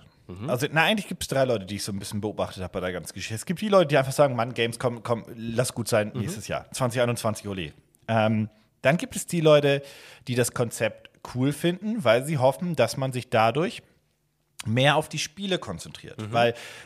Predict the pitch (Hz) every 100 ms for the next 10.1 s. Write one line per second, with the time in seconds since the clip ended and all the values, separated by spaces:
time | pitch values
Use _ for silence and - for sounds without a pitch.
0 | - 135 147 147 147 - 135 175 - 160
1 | 131 117 104 123 156 - 147 156 - 131
2 | 117 101 107 117 113 104 107 120 143 -
3 | 110 107 123 117 107 151 156 123 127 -
4 | 104 113 139 - 220 185 - - 240 202
5 | 185 175 156 143 147 131 123 117 135 127
6 | 117 117 104 107 135 190 - 185 160 151
7 | 147 147 135 127 131 120 - - - 139
8 | 135 123 - 113 131 135 85 117 - 120
9 | 117 120 120 123 - 113 113 123 120 -
10 | -